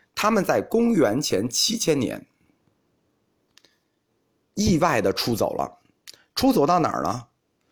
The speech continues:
出走，就是说他们倒着又走回来了，他们走到了今天的伊朗高原。在公元前四千五百年，在伊朗高原上的这一批人分两支，一支西入希腊，一支东入印度，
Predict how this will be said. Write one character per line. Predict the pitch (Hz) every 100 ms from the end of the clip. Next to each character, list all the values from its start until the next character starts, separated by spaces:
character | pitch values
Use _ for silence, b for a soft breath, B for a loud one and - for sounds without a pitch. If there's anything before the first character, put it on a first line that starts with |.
| _ -
出 | - 240
走， | 120 98
就 | 139
是 | 127
说 | -
他 | -
们 | 240
倒 | - 254
着 | 190
又 | 247
走 | 247 135 104
回 | 113
来 | 160
了， | 131 -
他 | -
们 | 165
走 | 143 101
到 | 139
了 | 123
今 | 190
天 | 202
的 | 170
伊 | 127 214
朗 | - 143
高 | 98 92
原。 | - - _ _ _ b b b b b b
在 | 226
公 | - 269
元 | 262 226
前 | 202
四 | 208 247
千 | 196 208
五 | 190 220
百 | 131
年， | 95 82 120
在 | 196
伊 | 160 247 339
朗 | 202 113
高 | 139 147
原 | 107 113
上 | 127
的 | 110
这 | 135
一 | 110
批 | - 120
人 | 92 85 - _ b b -
分 | - 185 165
两 | 104 87
支， | 95 123 - -
一 | - 226 147
支 | 151 160 B B
西 | - - 175 175
入 | 160 110
希 | - 131
腊， | 123 - -
一 | - 185
支 | 131 151 156 -
东 | 190 190
入 | 170 143 117
印 | 135 98
度， | -